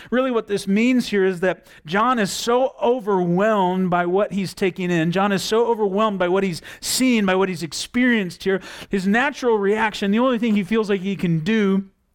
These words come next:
especially as this angel here declares that we should be glad and be rejoicing, and, and he's hearing now of, "Blessed are those who are called to the marriage supper of the Lamb." This is the culmination. This is something that for John,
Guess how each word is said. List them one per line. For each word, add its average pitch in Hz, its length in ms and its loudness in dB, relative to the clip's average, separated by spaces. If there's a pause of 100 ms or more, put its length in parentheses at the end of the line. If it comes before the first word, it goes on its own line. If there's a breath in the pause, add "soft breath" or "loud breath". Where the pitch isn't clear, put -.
(720 loud breath)
especially 226 680 -2
as 190 140 -2
this 190 220 -2 (160 loud breath)
angel 220 340 0
here 190 160 2
declares 202 480 -2
that 190 180 -4 (240 soft breath)
we 202 120 0
should 185 200 -2
be 156 220 -2 (160 loud breath)
glad 208 540 2
and 165 100 -2
be 151 140 -2
rejoicing, 208 960 -2
and, 147 160 -2 (200 loud breath)
and 160 140 -2
he's 151 240 -2 (160 loud breath)
hearing 226 540 0
now 208 340 2
of, 147 160 -2 (160 loud breath)
"Blessed 208 300 -2
are 202 160 2
those 202 240 0
who 170 80 -2
are 160 80 -2
called 214 320 -2
to 202 80 -2
the 196 40 -2
marriage 196 320 0
supper 208 280 -2
of 180 100 -2
the 180 80 -2
Lamb." 202 280 2
This 233 200 -2
is 190 140 -6
the 165 80 -2
culmination. 202 640 -2
This 285 180 -2
is 220 80 -4
something 220 400 -2
that 185 180 -2
for 185 120 -4
John, 208 560 -2